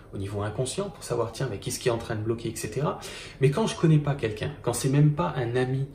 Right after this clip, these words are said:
quelqu'un que j'ai déjà vu ou rencontré, euh, alors là, c'est très facile parce que quelque part, c'est, c'est, c'est triste à dire, mais c'est vrai, euh, je m'en fous royalement de ce qui va arriver comme information parce qu'il n'y a pas d'affect. Il n'y a pas d'affect, je connais pas cette personne,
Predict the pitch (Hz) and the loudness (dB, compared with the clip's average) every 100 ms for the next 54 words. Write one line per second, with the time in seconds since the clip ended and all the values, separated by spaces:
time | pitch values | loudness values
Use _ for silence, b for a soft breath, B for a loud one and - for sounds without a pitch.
0 | B - 104 143 143 113 110 117 117 123 | B -4 0 2 2 2 0 0 2 2
1 | 113 143 131 120 113 - 104 - 180 B | 2 2 4 2 -2 -6 -6 -2 -2 B
2 | B B B B - - 104 98 95 95 | B B B B -14 -8 -4 -4 -2 -2
3 | - 110 104 104 - 101 95 143 143 - | -4 -6 -6 -8 -4 -2 2 2 2 -2
4 | 135 131 120 - - - - 147 147 B | -2 -2 -4 -6 -8 -8 2 2 2 B
5 | B - 101 - 139 151 196 160 - - | B -6 -4 -2 -2 0 -2 -4 -6 -6
6 | - - - - 110 - 151 147 - 104 | -6 -6 -8 -6 -8 0 2 2 2 -2
7 | 127 143 139 95 101 110 185 196 B B | 0 0 -2 -6 -6 -2 -2 -2 B B
8 | B - 101 - 143 139 143 143 185 156 | B -6 -6 -4 -4 2 4 4 2 4
9 | 135 151 160 202 180 107 - 120 110 117 | 8 8 6 2 -2 -6 -2 0 0 0
10 | 117 113 110 - 110 107 - 190 147 - | -2 -2 -4 -2 -2 -2 -2 -4 -4 -4
11 | 117 110 165 143 120 - - - - B | -4 0 2 2 0 -4 -6 -12 -16 B
12 | B B B - 113 - 180 147 110 - | B B B -4 -2 4 4 6 4 0
13 | - - 123 127 127 131 139 - - 117 | -2 -2 0 4 4 2 -2 -4 -6 -6
14 | - 139 160 | -2 0 0